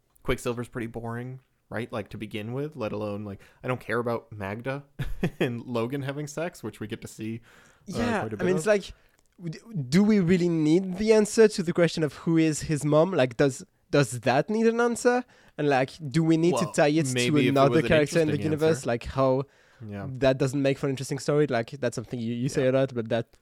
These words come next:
Speaker 2: just makes for a, a longer Wikipedia page.
Speaker 1: <laughs> Thank you. Uh, yes. Yeah, yeah. That's, that's true. Yeah. Um, I love it when you quote me, Charlotte.
Speaker 2: <laughs>
Speaker 1: Uh, thank you. Um, the, uh, here,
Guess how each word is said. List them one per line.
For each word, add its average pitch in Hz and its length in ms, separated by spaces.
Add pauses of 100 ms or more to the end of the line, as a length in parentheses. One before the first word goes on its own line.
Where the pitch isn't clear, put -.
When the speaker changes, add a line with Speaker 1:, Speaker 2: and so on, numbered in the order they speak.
(140)
Speaker 2:
just 127 240
makes 127 220
for 120 400
a, - 140
a - 20
longer 123 320
Wikipedia 127 460
page. 151 340 (420)
Speaker 1:
<laughs> - 40 (1200)
Thank - 220
you. - 100 (260)
Uh, 107 240
yes. 104 320 (100)
Yeah, 123 120
yeah. 107 200 (120)
That's, - 240
that's - 180
true. 156 260 (160)
Yeah. 123 180 (460)
Um, 117 360 (320)
I 110 80
love 104 200
it - 80
when 92 100
you 85 80
quote - 260
me, 110 200 (240)
Charlotte. - 640
Speaker 2:
<laughs> - 40 (580)
Speaker 1:
Uh, - 160 (220)
thank - 220
you. 120 120 (440)
Um, 110 420 (300)
the, 135 360
uh, 123 260 (480)
here, 127 240